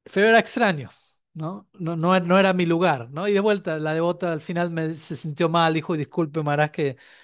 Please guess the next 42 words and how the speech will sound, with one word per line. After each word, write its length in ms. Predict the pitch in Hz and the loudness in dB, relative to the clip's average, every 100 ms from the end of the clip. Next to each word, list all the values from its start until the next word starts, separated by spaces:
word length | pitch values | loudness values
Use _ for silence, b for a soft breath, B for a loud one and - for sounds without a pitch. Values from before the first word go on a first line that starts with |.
| b b b | b b b
no 160 | 160 160 | -4 -2
sabía 340 | 170 165 175 | 2 2 2
que 120 | 170 | 0
iba 140 | 160 147 | -2 -2
a 40 | |
ser 200 | 143 165 | -4 -4
así, 720 | 151 - - 175 170 165 156 160 b b - | -4 -8 -4 -2 0 0 -4 -8 b b -4
fue 120 | 160 | -4
extraño, 640 | 156 - 165 165 156 151 | -4 -2 2 2 0 -2
fue 180 | - 160 | -2 -2
raro, 520 | 156 156 156 151 143 | 0 0 0 -2 -4
sé, 180 | - 139 | -8 -12
sé 180 | - 143 | -8 -6
que 120 | 147 | -4
fue 180 | 165 147 | -4 -8
incómodo, 760 | 139 151 147 143 143 143 139 b b b b b _ _ _ _ _ | -4 -2 -2 0 0 0 -2 b b b b b _ _ _ _ _
eh, 380 | 151 127 120 117 - | -4 -2 -4 -8 -10
perdón". 340 | 131 131 147 - - - - | -4 -2 -2 -4 -16 -20 -12
Y 100 | 160 | -4
yo 120 | 190 | -2
dije, 160 | 196 | 0
"No, 220 | 294 349 359 | 0 0 0
tranquila, 440 | 170 156 277 247 | -4 -6 -4 -4
no, 120 | 135 | -4
no 80 | 143 | -2
es 80 | 147 | -2
que 200 | - 131 | -4 -8
uno 260 | 123 139 | -6 -8
está", 180 | 123 160 143 156 214 - | -4 -2 -4 -6 -16 -8
al-, 260 | 185 196 | -6 -2
de 120 | 160 190 | 2 2
hecho, 240 | 208 208 | 4 0
s-, 280 | 170 - - _ | 0 -8 -20 _
cu-, 180 | - - _ | -20 -20 _
cumplió 300 | 170 165 214 | -6 4 4
un 80 | 202 | 6
propósito 460 | 190 202 214 208 | 2 2 0 2
que 60 | 180 | 0
fue 200 | - 170 - _ | 0 -4 -4 _
traer 220 | 160 165 | -4 -2
un 120 | 175 | -2
contraste, 680 | 160 160 156 214 151 - 127 | -4 -6 2 2 2 -4 -10